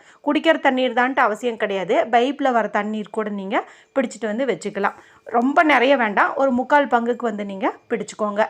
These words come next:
அடுத்ததா நமக்கு தேவைப்படுறது அப்படின்னு பார்த்தீங்கன்னா, ஏழே ஏழு அரிசி வந்து தேவைப்படுது. இந்த அரிசி பார்த்தீங்கன்னா, சந்திர பகவானுக்கு உகந்த ஒரு பொருள். இதனுடைய நிறமான வெண்மை நிறம்ங்கிறது சுக்கிர பகவானுக்கு உகந்த ஒரு நிறம் அப்படின்னு வந்துட்டு சொல்லலாம்.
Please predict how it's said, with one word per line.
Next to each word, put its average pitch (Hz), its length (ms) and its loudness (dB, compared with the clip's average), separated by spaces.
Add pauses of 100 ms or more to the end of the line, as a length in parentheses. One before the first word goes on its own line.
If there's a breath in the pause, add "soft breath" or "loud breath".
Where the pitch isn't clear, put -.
(140)
அடுத்ததா 302 580 4
நமக்கு 294 340 0
தேவைப்படுறது 247 680 2
அப்படின்னு 233 360 -4
பார்த்தீங்கன்னா, 208 420 -2 (180)
ஏழே 277 640 4
ஏழு 226 380 4
அரிசி 285 540 0
வந்து 233 300 -2
தேவைப்படுது. 196 600 -4 (440 soft breath)
இந்த 247 200 2
அரிசி 233 360 2
பார்த்தீங்கன்னா, 240 480 0
சந்திர 240 360 0
பகவானுக்கு 220 500 -2
உகந்த 247 500 -2
ஒரு 202 220 -2
பொருள். 202 360 -4
இதனுடைய 240 500 -6
நிறமான 262 520 -2
வெண்மை 226 380 -4
நிறம்ங்கிறது 202 640 -6
சுக்கிர 277 380 -2
பகவானுக்கு 208 560 -2
உகந்த 226 500 -2
ஒரு 240 240 -2
நிறம் 202 340 -6
அப்படின்னு 196 440 -8
வந்துட்டு 180 160 -12
சொல்லலாம். 180 460 -8